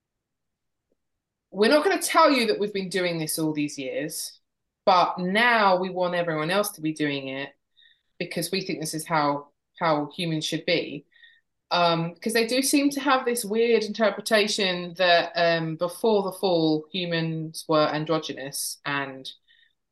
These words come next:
then after the fall, that's when we split, which is, uh, whatever, uh, really weird. Um, but then the other side of it is that making humanity androgynous is just a way of subverting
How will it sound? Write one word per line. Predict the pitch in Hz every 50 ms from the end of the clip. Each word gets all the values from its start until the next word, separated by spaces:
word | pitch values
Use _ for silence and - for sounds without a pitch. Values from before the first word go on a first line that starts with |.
| _ _ _
then | - 170 175 170 175
after | 170 170 170 165 - 165
the | 160
fall, | 160 - 160 151 143 143 143 139 139 - _ _
that's | - 160 - - -
when | - 156 151 151 147
we | 151 147 143 143 - _ _ _ _ _ _ _ _ _ _ -
split, | - - - - 165 147 - - - _ -
which | 170 165 156 -
is, | 160 156 - - - - _ _ _ _ _ _ _ _ _ _ _ _ _ _ _ _ _ _ _ _ _ _ _ _ _ _ -
uh, | - - -
whatever, | - 170 170 170 170 165 139 131 135 - - 156
uh, | 180 170 160 160 151 147 151 170 175 185
really | 185 214 208 196 190 180 175 165 156 165
weird. | 175 190 175 151 131 151 - - - -
Um, | 180 180 175 175 175 175 170 170 170 165 170 _ - - _ _ _ _ _ _ _ _ _ _ _ _ _ _ _ _
but | - 240
then | 254 254 254
the | 254 254 262
other | 262 262 254 247
side | 247 - 240 214 208 202
of | 190
it | 190 175 -
is | 185 190 185 175 175 -
that | - 180 185 180 170 170 165 151 - - - _ _ _ -
making | 196 196 208 202 196 196 - 208 190 185 180 180 165 - - - -
humanity | - 190 180 175 170 170 170 165 - 170
androgynous | 165 165 165 165 175 160 156 - 170 160 156 147 143 143 - - - - - -
is | 175 170 170 -
just | - 175 - -
a | 170
way | 160 170 156
of | 156 156
subverting | - 160 151 - 160 156 147 147 - 151 147 151 147 147 139